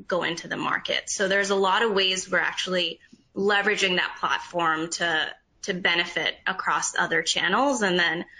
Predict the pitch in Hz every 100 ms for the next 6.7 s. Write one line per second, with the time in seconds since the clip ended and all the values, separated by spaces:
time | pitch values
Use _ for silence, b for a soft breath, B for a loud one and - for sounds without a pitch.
0 | B 202 240 247 220 196 - 180 - 185
1 | 180 170 160 170 - 185 165 170 180 170
2 | 170 170 165 170 170 175 170 175 160 -
3 | 165 165 - 170 - - 175 170 170 175
4 | 180 170 165 160 - - - - - -
5 | - - - - - - B B B B
6 | 175 160 156 - 180 160 -